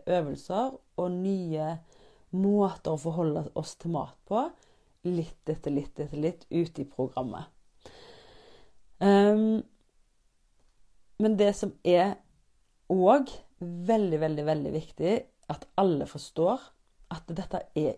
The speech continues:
ikke en diett. Det kan være en quick fix for noen. De som bare har sagt,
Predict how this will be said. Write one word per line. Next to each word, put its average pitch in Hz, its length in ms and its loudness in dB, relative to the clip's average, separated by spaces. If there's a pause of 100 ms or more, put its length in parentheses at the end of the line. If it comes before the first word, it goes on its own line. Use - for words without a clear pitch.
(120)
ikke - 240 -8
en 147 100 -4
diett. 165 520 -2 (120)
Det 180 220 -10
kan 190 480 -2
være 156 320 -2
en 170 220 -4
quick - 440 -12
fix - 400 -6 (160)
for - 640 -4
noen. 180 480 -4 (500)
De 196 140 -2
som 196 180 -2
bare 160 280 2 (720)
har 170 220 -6
sagt, 165 320 -2